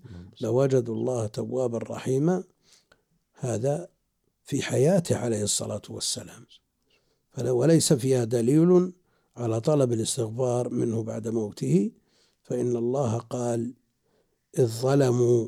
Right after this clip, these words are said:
Speaker 2: ولم يقل: "إذا ظلموا"، وإذ ظرف للماضي لا للمستقبل، فهي في قوم كانوا في عهد النبي صلى الله عليه وسلم،
Speaker 1: نعم.
Speaker 2: فلا تكون لمن بعده.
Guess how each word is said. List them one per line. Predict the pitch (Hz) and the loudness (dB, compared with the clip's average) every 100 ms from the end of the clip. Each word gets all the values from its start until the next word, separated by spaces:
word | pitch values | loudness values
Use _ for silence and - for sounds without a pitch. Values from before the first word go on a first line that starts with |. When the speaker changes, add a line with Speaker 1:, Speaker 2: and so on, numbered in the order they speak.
| - | -4
Speaker 2:
ولم | 131 135 123 | -2 0 2
يقل: | 120 135 143 156 170 _ _ _ _ _ _ - | 0 2 2 2 0 _ _ _ _ _ _ 2
"إذا | 139 131 120 | 4 4 2
ظلموا"، | 117 123 120 104 101 - _ _ _ _ _ _ _ _ _ _ _ - | 2 2 2 -2 -10 -18 _ _ _ _ _ _ _ _ _ _ _ -12
وإذ | 117 127 156 160 - 135 | -8 2 2 2 -6 -2
ظرف | 131 139 - | 0 0 -2
للماضي | 123 113 113 110 127 147 160 170 175 - _ - 117 | -4 -2 -2 0 2 2 4 4 4 -2 _ -12 -4
لا | 117 139 143 127 | 0 2 2 2
للمستقبل، | 113 143 127 120 127 - 113 - 107 110 110 - _ _ _ _ _ _ _ _ | 2 0 0 -2 -2 -4 -10 -8 -6 -6 -8 -14 _ _ _ _ _ _ _ _
فهي | - 147 117 120 117 131 _ | -6 -2 2 2 2 -4 _
في | - 120 117 123 _ _ _ _ _ _ | -6 -4 -4 -6 _ _ _ _ _ _
قوم | 131 139 123 120 | 0 2 4 2
كانوا | - 147 143 135 | 2 4 6 4
في | 101 123 | 2 -2
عهد | - 120 - | 0 -2 -2
النبي | 113 113 120 139 113 | -4 -2 -2 -4 -6
صلى | - 117 | -8 -6
الله | 113 | -8
عليه | 110 | -10
وسلم، | 110 - 135 160 185 196 _ - | -10 -6 0 0 0 -4 _ -18
Speaker 1:
نعم. | 98 85 | -12 -4
Speaker 2:
فلا | 123 120 | -2 -2
تكون | 98 120 - 135 113 | -2 -6 0 0 0
لمن | 110 107 110 | -4 -4 -6
بعده. | 107 113 113 110 107 110 117 | -6 -8 -6 -4 -4 -4 -8